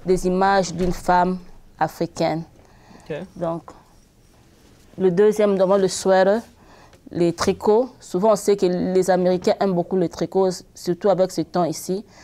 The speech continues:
Speaker 1: Donc, j'ai essayé de mélanger le tricot du froid avec le tissu africain. Donc, vous allez voir, il y a les prints du pagne au-dessus là. Et le troisième, nous avons le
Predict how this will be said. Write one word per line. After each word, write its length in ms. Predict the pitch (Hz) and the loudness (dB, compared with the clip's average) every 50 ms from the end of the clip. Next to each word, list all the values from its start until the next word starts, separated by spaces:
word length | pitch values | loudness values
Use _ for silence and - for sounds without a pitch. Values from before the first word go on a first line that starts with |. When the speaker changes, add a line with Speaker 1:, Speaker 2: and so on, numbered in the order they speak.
| - - - _ - | -20 -20 -14 _ -2
Speaker 1:
Donc, 120 | 175 175 | 0 2
j'ai 60 | 196 | 2
essayé 240 | 214 202 - 190 190 | 2 2 2 0 2
de 160 | 180 185 180 | 2 2 2
mélanger 680 | 170 175 170 170 170 170 170 165 - 196 190 190 196 202 - - - - - - - - | 2 2 0 2 2 0 0 -2 2 2 2 2 2 0 -6 -20 -20 -20 -20 -20 -10 -4
le 120 | 185 175 175 | -2 -2 0
tricot 520 | - - - 202 196 - - 208 202 196 | 0 0 -2 -2 -2 0 2 2 2 4
du 140 | 165 175 175 | 2 0 -4
froid 520 | - - - - 196 196 196 196 220 233 226 - | -4 -6 -2 2 4 4 4 4 2 0 -2 -2
avec 360 | - 170 170 175 196 196 196 | 0 0 2 2 0 0 0
le 140 | 180 170 165 | -2 -4 -4
tissu 400 | - - - 170 - - 208 190 - | -4 -6 -8 -8 -6 -4 -6 -4 -2
africain. 640 | - 170 165 - - - 156 - - 170 151 151 156 - _ _ _ - - _ _ - | 0 -2 -2 -2 -4 -8 -8 -4 -2 0 0 -2 -2 -8 _ _ _ -20 -20 _ _ -4
Donc, 220 | 165 160 156 156 | -4 -4 -2 -2
vous 60 | 160 165 | -2 0
allez 180 | 165 190 202 | 2 2 2
voir, 320 | 185 165 180 180 175 175 165 | 2 2 2 4 4 4 2
il 80 | 165 | 2
y 40 | 175 | 2
a 60 | 175 | 0
les 100 | 165 151 | 0 -2
prints 540 | - - - - 185 185 185 190 185 - - - - _ _ - | -6 -8 -4 0 0 0 0 0 -4 -8 -20 -20 -20 _ _ -12
du 160 | 156 156 160 | -10 -10 -10
pagne 460 | - _ - 175 165 170 170 185 190 - - - | -8 _ 0 2 2 2 0 -2 -6 -12 -14 -10
au-dessus 520 | - 156 151 - 143 147 - - - 170 160 | -6 -6 -6 -6 -8 -10 -10 -8 -6 -6 -6
là. 240 | 151 - - - - _ _ _ - - - - - - _ _ - | -6 -6 -10 -10 -14 _ _ _ -20 -20 -20 -20 -20 -20 _ _ -2
Et 360 | - 185 180 180 180 175 175 175 | 0 2 4 4 4 2 2 0
le 160 | 180 185 185 | 0 0 -2
troisième, 500 | - - 226 233 240 233 240 233 226 214 | 0 2 2 4 4 4 2 0 2 2
nous 120 | 196 185 | 2 2
avons 240 | 180 175 170 196 196 | 2 2 2 2 2
le 340 | 190 185 170 165 165 165 | 2 0 -2 -2 -4 -6